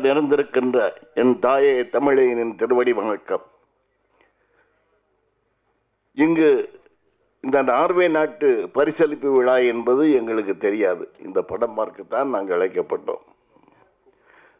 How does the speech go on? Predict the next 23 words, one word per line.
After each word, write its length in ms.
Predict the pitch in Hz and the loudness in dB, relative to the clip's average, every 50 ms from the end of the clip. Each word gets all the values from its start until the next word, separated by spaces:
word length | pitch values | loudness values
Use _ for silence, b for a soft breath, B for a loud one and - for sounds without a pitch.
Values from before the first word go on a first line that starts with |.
| b - | b -2
ஆனால் 300 | 131 151 160 160 160 151 | 0 0 2 0 0 0
இங்கு 140 | 147 147 147 139 | 0 2 2 2
வந்த 160 | 147 165 185 208 202 202 | 2 2 2 0 2 2
பிறகுதான் 500 | 190 185 190 180 170 165 170 170 165 156 143 151 | 2 2 2 0 0 0 0 0 0 0 0 0
தெரிகிறது 460 | 151 147 143 143 139 143 151 185 196 185 160 | 2 2 2 4 2 4 4 4 4 4 2
இது 140 | 147 139 139 127 120 | 0 0 2 2 2
எவ்வளவு, 340 | 123 151 160 156 139 143 139 131 127 123 120 117 104 - 104 110 | 2 2 2 2 4 4 4 4 4 4 4 4 4 2 2 2
எவ்வளவு 240 | 117 139 160 151 147 - | 2 2 2 2 0 -2
பெரிய 200 | 127 123 120 110 107 | -2 0 0 2 2
விழா, 220 | 113 120 123 123 139 131 - - b b b b b b b b b b b b - - - | 2 2 2 2 0 -4 -8 -12 b b b b b b b b b b b b -2 0 2
அவ்வளவு, 400 | 160 180 175 170 170 165 160 160 156 151 135 - - 120 131 | 4 4 4 2 2 0 0 2 2 2 2 0 0 0 2
அவர் 220 | 139 143 127 135 135 131 131 131 | 2 2 2 2 2 4 4 4
எவ்வளவு 340 | 165 202 214 214 208 185 180 156 - - | 4 4 4 4 4 2 2 0 -2 -2
சிரமப்பட்டு 720 | - 143 156 190 196 208 208 208 - 190 185 - 190 180 175 165 | 0 2 2 2 2 2 0 0 0 -2 -2 0 -2 -2 0 2
இந்த 140 | 156 147 143 139 135 | 2 4 4 4 4
விழாவினை 440 | 135 143 147 143 143 139 135 127 123 120 | 4 2 2 2 2 0 2 2 2 0
எடுத்திருக்கிறார் 580 | 120 127 120 135 123 113 117 110 107 104 98 95 | 0 0 -2 -2 0 0 0 2 2 2 0 -2
என்பது 240 | 95 101 117 127 160 151 135 120 | -4 -6 -6 -4 -4 -4 -2 -4
எனக்கு 280 | 110 104 104 98 95 90 | -4 -4 -6 -8 -10 -12
இங்கு 180 | 92 95 90 87 | -10 -8 -8 -8
வந்த 140 | 95 98 101 | -6 -6 -6
பிறகுதான் 420 | 95 95 95 92 92 95 98 95 90 - | -6 -4 -6 -4 -4 -4 -6 -6 -8 -12
புரிகிறது. 500 | 95 - 90 82 87 85 85 82 80 | -14 -12 -10 -12 -10 -10 -12 -14 -16